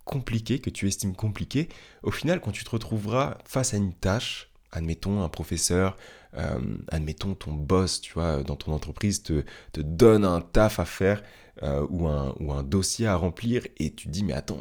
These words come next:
mais attends, ça va être ultra chaud. » Et ben, au final, tu vas, tu vas relativiser parce que tu vas te dire que tous les jours, au final, ces derniers temps, tu as fait des choses difficiles tous, tous les jours, au final.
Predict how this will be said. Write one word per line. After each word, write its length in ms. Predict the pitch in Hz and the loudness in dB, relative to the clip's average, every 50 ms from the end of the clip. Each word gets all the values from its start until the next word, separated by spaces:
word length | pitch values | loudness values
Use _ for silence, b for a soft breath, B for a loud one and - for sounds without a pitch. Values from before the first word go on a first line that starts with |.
| - - - | -10 -14 -16
mais 320 | 50 50 50 - - 50 | -18 -16 -14 -10 -6 -6
attends, 260 | 50 50 - - - | -6 -4 -4 -4 -6
ça 120 | - - 69 | -4 -4 -6
va 60 | 67 | -6
être 120 | - - - | -6 -4 0
ultra 320 | 120 113 101 - - 92 | 2 2 2 2 2 2
chaud. » 300 | 85 - - - 143 170 B B B B B B B B B - | 2 2 2 2 0 0 B B B B B B B B B 0
Et 40 | |
ben, 200 | 87 95 98 - - | 2 2 2 4 6
au 80 | - 175 | 6 6
final, 520 | 165 - - 120 117 120 135 156 147 117 | 6 4 2 0 2 4 4 2 0 -2
tu 200 | - - - - | -4 -6 -6 -6
vas, 540 | 85 80 95 90 90 90 90 - - - _ _ _ _ _ _ _ _ _ _ _ _ _ _ _ _ _ _ _ _ _ _ _ _ _ _ _ _ _ _ _ _ _ _ | -2 2 4 6 6 6 4 2 -2 -10 _ _ _ _ _ _ _ _ _ _ _ _ _ _ _ _ _ _ _ _ _ _ _ _ _ _ _ _ _ _ _ _ _ _
tu 200 | - - - 113 | -14 -8 -6 -4
vas 480 | 104 98 107 95 92 90 - - - _ _ _ _ _ _ | 0 2 4 4 4 2 0 -2 -10 _ _ _ _ _ _
relativiser 920 | - 104 92 - - 123 160 165 160 151 147 - - 143 139 135 117 135 151 | -2 -2 0 2 4 4 6 6 6 4 4 2 -2 -2 0 2 2 2 2
parce 200 | 151 - 98 - | 2 2 0 0
que 80 | - - | 0 -2
tu 240 | 110 - - - 95 | -4 -4 -6 -4 0
vas 160 | 78 98 87 | 2 2 2
te 240 | 82 - - - 82 | 2 0 -4 -6 -6
dire 460 | 73 76 80 104 139 147 147 - - | -4 -2 0 2 2 2 0 -2 -4
que 240 | - - 90 80 - B B B B B B | -2 0 0 0 -2 B B B B B B
tous 180 | - - 185 185 | -8 -6 -4 -2
les 180 | 156 160 165 | -2 0 0
jours, 460 | 151 131 113 127 135 135 135 - - - | 0 0 2 4 4 4 4 2 0 -2
au 100 | - 113 | -2 -2
final, 500 | 104 - - 87 82 90 113 131 123 104 | -2 -2 -4 -2 0 2 4 4 2 0
ces 220 | - - - - 78 | -2 -2 -2 0 2
derniers 320 | 80 98 98 98 92 85 | 4 4 6 6 4 4
temps, 200 | - 117 123 135 B B B B B B | 4 4 4 4 B B B B B B
tu 320 | - - - - 117 110 101 | -4 -2 0 2 4 4 4
as 120 | 95 104 | 4 4
fait 280 | 107 - - - 139 139 | 2 -2 -2 0 0 2
des 100 | 107 90 | 2 0
choses 240 | - - 127 123 104 | 0 0 0 0 -2
difficiles 420 | 92 90 - 92 - - 120 104 - - - - | -2 -4 -4 -2 0 0 0 0 0 -4 -8 -6
tous, 180 | - - - - | -4 -4 -4 -4
tous 180 | 101 - - 113 | -4 -6 -4 0
les 140 | 107 101 | 0 2
jours, 200 | 98 98 113 92 | 2 2 2 2
au 60 | 78 78 | 2 0
final. 400 | - - 85 71 60 58 62 | -2 -2 -4 -2 -2 -2 -4